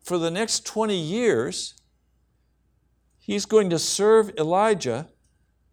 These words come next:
instead of living on his wonderful, wealthy farm. His life is going to be simplified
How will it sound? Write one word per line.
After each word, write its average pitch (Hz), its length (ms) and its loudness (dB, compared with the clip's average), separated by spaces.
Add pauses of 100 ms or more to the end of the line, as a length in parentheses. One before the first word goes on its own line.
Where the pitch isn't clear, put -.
(340)
instead 196 500 0
of 170 120 2
living 170 440 4
on 160 260 -4
his 160 200 -2
wonderful, 196 560 0
wealthy 156 400 0
farm. 202 600 -6 (2250)
His 165 300 2
life 180 440 0
is 156 200 -2
going 175 240 2
to 160 100 0
be 147 220 0
simplified 175 1040 -4